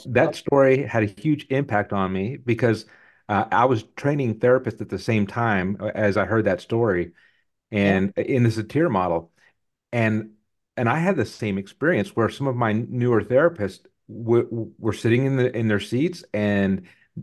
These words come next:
Speaker 1: they were saying things that sounded like they could be experiential, but they weren't doing anything experiential. And I asked them in the midsection of the session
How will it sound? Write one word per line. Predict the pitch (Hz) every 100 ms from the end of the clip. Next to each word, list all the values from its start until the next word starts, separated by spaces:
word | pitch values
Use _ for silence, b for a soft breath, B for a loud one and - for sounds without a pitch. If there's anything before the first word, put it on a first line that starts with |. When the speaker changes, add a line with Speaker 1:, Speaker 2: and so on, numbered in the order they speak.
| -
Speaker 1:
they | 120 123 127
were | 117 120 113 98
saying | - - 151 208 -
things | 98 98 98
that | 104 -
sounded | - 123 151 101
like | 107 -
they | 110
could | - 185 180
be | 117
experiential, | 92 - 113 107 117 156 170 185 - b b _ _ -
but | 123
they | 127
weren't | 147 131
doing | 151 208 117
anything | 98 95 92
experiential. | 85 - 95 90 82 82 82 - b b b b b -
And | 110
I | 135
asked | 143 151 143 -
them | 117 113 117
in | 104 110 104
the |
midsection | 110 113 127 123 113
of | 107 92
the | 98 95 113
session | - 127 139 - 85